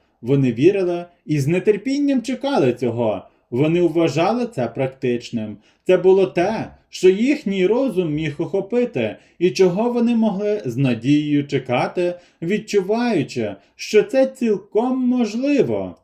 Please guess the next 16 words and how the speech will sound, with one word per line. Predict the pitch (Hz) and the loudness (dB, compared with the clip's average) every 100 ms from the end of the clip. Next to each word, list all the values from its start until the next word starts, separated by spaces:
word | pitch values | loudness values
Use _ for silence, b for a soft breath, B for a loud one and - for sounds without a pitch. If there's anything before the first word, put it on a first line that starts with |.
| _ | _
Вони | 104 120 127 | -6 -2 0
відчували, | 127 139 131 113 143 190 180 175 B B | -2 -4 -2 0 0 0 -2 -6 B B
що | - 180 | -2 0
така | 190 254 262 | 0 0 0
розв'язка | 202 139 160 233 233 - 170 | 0 -2 -2 0 0 -2 -2
пророцтва | 147 131 151 240 - - 123 104 - | 0 0 0 -2 -6 -6 -4 -4 -8
є | 107 120 | -4 -2
досяжною, | 120 143 143 202 196 117 113 98 101 98 b b b | 0 -2 -2 -4 -4 -4 -6 -6 -8 -10 b b b
і | 139 | -2
це | 196 226 | 0 0
було | 226 214 208 | 2 2 0
те, | 196 185 180 139 | 0 -2 -4 -8
чого | 139 127 131 | -4 -2 0
могли | 127 127 131 139 | 0 -2 0 0
очікувати | 127 123 185 208 185 170 160 131 | 0 -2 -6 -2 0 0 2 0
люди | 123 190 240 135 | 2 0 2 -2